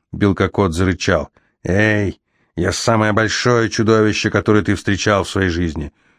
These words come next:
Лучше не забывай об этом». Я отпустил поводья, позволив лошади самой нести нас в удобном ей темпе.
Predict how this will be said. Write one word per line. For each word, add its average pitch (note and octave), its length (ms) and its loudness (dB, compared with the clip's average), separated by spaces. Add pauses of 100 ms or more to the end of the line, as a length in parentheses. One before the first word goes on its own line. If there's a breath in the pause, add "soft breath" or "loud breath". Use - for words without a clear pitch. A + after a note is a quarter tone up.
(140)
Лучше G#2 320 2
не G#2+ 80 2
забывай G2+ 460 0
об E2 100 -4
этом». D2 300 -8 (720)
Я C3+ 180 2
отпустил B2+ 480 0
поводья, A2 520 2
позволив G#2 560 2
лошади G#2+ 340 0
самой G2+ 400 2
нести G2 380 0
нас F#2 200 0
в F2+ 60 -4
удобном F#2 460 0
ей F2 200 0
темпе. D#2+ 520 -6